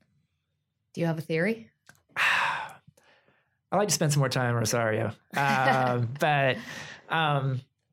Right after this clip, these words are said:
Speaker 2: no, I mean, like, I, and I don't think it's just genius with Messi. I think it's, it's, you know, this combination of that, and then given the opportunities he's had in the right places. But I also wonder if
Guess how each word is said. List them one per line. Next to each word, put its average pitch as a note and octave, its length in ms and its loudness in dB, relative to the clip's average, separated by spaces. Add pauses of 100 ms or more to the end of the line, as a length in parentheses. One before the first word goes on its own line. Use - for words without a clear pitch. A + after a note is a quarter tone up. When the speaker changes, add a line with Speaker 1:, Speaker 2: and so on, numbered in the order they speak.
(100)
Speaker 2:
no, D#4 140 2
I D#3 100 2
mean, C#3 160 2
like, B2+ 360 2
I, - 60 -2
and F#3+ 480 0
I - 240 -2
don't A3 160 2
think - 200 0
it's D#3+ 140 2
just D3+ 420 4
genius C#3 480 2
with A#2 120 -4
Messi. A2+ 320 0
I A2 60 2
think B2 280 -2
it's, A2+ 180 -2 (600)
it's, - 320 -8
you C#3+ 80 2
know, A#2+ 60 0
this - 160 0
combination C#3 800 2
of A2 220 0
that, A2+ 500 -2 (160)
and A#2+ 160 -2
then A#2 200 0
given B2 440 0 (140)
the C3+ 120 -6
opportunities B2+ 920 0
he's B2 200 0
had B2+ 420 -2
in G#2+ 100 -2
the G#2+ 80 0
right G#2+ 400 -2
places. A#2+ 760 -2 (640)
But E3 120 0
I E3+ 80 2
also F#3+ 380 4
wonder D3 720 4
if C3+ 460 2